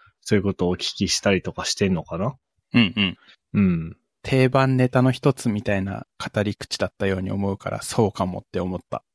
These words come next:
Speaker 1: そうだね。なんか、ふっくんとかトッシーのそういう話ってしたっ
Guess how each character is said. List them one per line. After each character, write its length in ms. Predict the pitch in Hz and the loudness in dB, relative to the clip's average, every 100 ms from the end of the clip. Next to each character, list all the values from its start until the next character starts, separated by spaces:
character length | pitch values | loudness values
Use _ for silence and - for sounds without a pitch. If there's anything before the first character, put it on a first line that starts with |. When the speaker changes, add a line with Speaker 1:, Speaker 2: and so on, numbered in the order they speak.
| _ - | _ -4
Speaker 1:
そ 200 | - 123 | 2 2
う 20 | |
だ 100 | 87 | 2
ね。 340 | 87 90 185 - _ - - - - - - | -2 -2 -4 -6 _ -20 -20 -20 -20 -20 2
な 120 | 139 214 | 4 6
ん 20 | |
か、 120 | 127 | 4
ふ 120 | 123 | 4
っ 20 | 220 | 2
く 300 | - 165 127 | 2 4 4
ん 80 | |
と 120 | 110 101 | 2 0
か 180 | 95 | 0
ト 160 | 95 135 | 2 2
ッ 20 | |
シ 260 | - - 98 | 2 2 2
ー 40 | |
の 100 | 90 | 2
そ 200 | - 113 | 2 4
う 80 | 110 | 6
い 60 | 113 | 6
う 40 | |
話 360 | 113 110 - 120 | 4 4 4 0
っ 20 | |
て 140 | - | 2
し 120 | - | 0
た 100 | |
っ 40 | - | 2